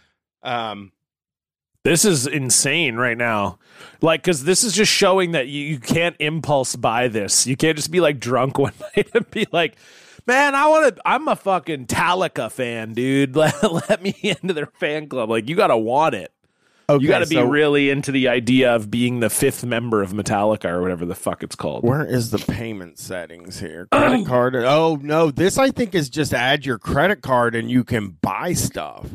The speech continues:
Speaker 1: It does. It actually isn't as bad as I thought.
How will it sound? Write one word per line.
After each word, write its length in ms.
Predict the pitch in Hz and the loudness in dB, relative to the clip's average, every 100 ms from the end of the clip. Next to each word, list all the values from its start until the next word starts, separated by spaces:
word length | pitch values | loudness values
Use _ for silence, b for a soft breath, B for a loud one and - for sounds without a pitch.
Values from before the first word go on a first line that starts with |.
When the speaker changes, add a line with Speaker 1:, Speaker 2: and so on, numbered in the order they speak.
| - B B B | -20 B B B
Speaker 1:
It 140 | 139 | 0
does. 200 | 196 220 | 2 0
It 220 | - 220 | 0 0
actually 420 | 247 254 240 233 | 0 -2 -6 -4
isn't 340 | 226 233 214 147 | -2 0 0 -2
as 200 | 156 131 | -4 -2
bad 300 | 170 165 156 | 2 2 2
as 120 | 143 | 0
I 140 | 139 - | 2 0
thought. 460 | 170 151 120 113 | 0 2 2 0